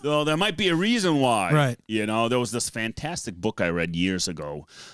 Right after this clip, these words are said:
Speaker 1: Um, I still have it. Um, it's about basically this kid in Britain, uh, being ra-, radicalized
Speaker 2: Red
Speaker 1: into
Speaker 2: coat.
Speaker 1: Islam and then getting out of it. But, and he wrote a book about it.
Speaker 2: Where he got radicalized into Islam and got out.
Speaker 1: No, no. So he, no, he, he, he's Muslim.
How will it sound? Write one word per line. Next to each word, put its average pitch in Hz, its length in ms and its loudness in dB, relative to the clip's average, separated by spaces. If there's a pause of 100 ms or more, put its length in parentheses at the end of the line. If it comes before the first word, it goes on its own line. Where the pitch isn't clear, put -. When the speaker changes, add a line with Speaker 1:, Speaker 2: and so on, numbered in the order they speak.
Speaker 1:
Um, 82 240 -2
I 80 60 -4
still - 500 -4
have 92 280 -2
it. 62 220 -12
Um, 78 320 -6
it's - 100 -2
about 104 320 0
basically 107 320 0
this 85 160 0
kid 123 200 -4
in 82 160 -2
Britain, 85 500 -2 (460)
uh, 73 320 -4
being 90 360 -2
ra-, 110 200 0 (160)
radicalized 87 720 -4
Speaker 2:
Red 85 100 -6
Speaker 1:
into - 160 -10
Speaker 2:
coat. 107 140 -6
Speaker 1:
Islam 98 580 -6 (600)
and 101 260 2
then 98 440 0 (180)
getting 107 360 -2
out 123 280 -6
of 82 120 -10
it. 62 220 -18
But, 101 220 0
and 101 120 0
he 113 120 2
wrote 120 240 0
a - 20 2
book 180 240 -2
about 76 320 -6
it. - 80 -18 (180)
Speaker 2:
Where 131 120 -6
he 131 80 -2
got 127 160 0
radicalized 127 560 -4
into 151 260 0
Islam 127 380 -4
and 113 80 -8
got 113 160 -6
out. 117 80 -2
Speaker 1:
No, 160 80 2
no. 123 160 0
So 113 240 -2
he, 117 240 -2
no, 127 180 0
he, 110 240 2
he, 107 200 0
he's 107 340 0
Muslim. 107 420 0